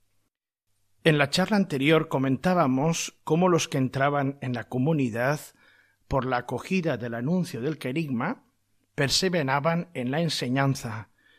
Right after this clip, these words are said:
que era fundamental para ir conociendo mejor a Jesús, para acogerlo en su vida y para asumir las implicaciones que tenía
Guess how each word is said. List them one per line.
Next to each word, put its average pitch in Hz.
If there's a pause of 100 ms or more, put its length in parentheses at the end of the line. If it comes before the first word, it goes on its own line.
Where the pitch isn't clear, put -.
(540)
que 156
era 190
fundamental 151
para 127
ir 175
conociendo 151
mejor 123
a 123
Jesús, 156 (540)
para 139
acogerlo 151
en 143
su 147
vida 170
y 139
para 156
asumir 175 (420)
las -
implicaciones 143
que 131
tenía 127